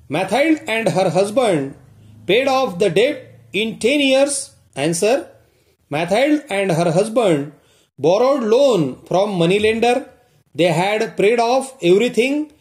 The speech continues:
even the interest. H. Mathilde told her friend about the lost necklace.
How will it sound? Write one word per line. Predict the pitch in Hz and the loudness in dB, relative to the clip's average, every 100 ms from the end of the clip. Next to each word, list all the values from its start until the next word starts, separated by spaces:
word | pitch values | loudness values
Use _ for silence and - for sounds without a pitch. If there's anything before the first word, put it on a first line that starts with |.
| _ _ | _ _
even | 185 190 196 | 2 2 4
the | 208 277 | 0 0
interest. | 208 180 180 147 - - _ _ _ _ _ _ - | -2 0 2 0 -2 -14 _ _ _ _ _ _ -2
H. | 165 247 - - _ _ _ | -2 -2 -8 -14 _ _ _
Mathilde | 160 202 247 311 302 - | -6 -2 2 2 2 2
told | 208 302 311 | 2 4 4
her | 254 160 220 190 170 - | 2 0 0 0 -4 -8
friend | 170 226 240 175 117 117 _ _ - | -2 0 0 -2 -6 -14 _ _ -4
about | 156 202 180 | 0 2 4
the | 190 180 175 - | 2 2 0 -4
lost | 127 135 196 196 | -4 0 0 -2
necklace. | 202 214 226 254 262 - | -4 -2 -2 -2 -4 -12